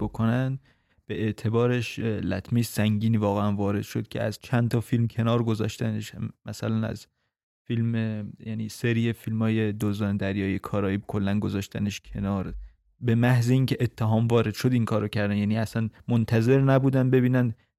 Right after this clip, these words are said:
نتیجهٔ دادگاه چی می‌شه. همین کافیه که اعتبار یه بازیگر که کل حرفش به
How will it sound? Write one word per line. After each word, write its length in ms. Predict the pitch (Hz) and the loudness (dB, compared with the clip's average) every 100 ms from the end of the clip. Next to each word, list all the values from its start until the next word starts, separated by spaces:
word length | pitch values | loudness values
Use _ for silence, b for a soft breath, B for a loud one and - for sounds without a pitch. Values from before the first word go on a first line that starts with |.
| 113 | -8
نتیجهٔ 460 | 104 - 110 107 | -6 -4 -2 0
دادگاه 520 | 104 101 98 113 110 | 0 -2 -2 0 0
چی 160 | - - | -2 -6
می‌شه. 380 | - - - - _ _ _ _ | -6 -8 -14 -18 _ _ _ _
همین 300 | 131 131 135 | -2 0 0
کافیه 420 | - 110 107 123 | 2 2 4 0
که 360 | 120 - 120 - _ _ - | 0 0 0 -2 _ _ -8
اعتبار 540 | 117 107 117 113 127 | -6 -4 -2 2 2
یه 200 | 135 120 | 2 2
بازیگر 600 | 113 107 101 104 104 110 | 0 -2 -2 -2 -2 -4
که 240 | - 104 98 | -6 -10 -10
کل 340 | - 117 117 | -4 -2 0
حرفش 760 | 101 107 98 - 117 113 - - - _ - - - - - | 0 -2 -4 -4 -4 -4 -8 -16 -20 _ -12 -12 -14 -20 -6
به 260 | 107 101 | -4 -4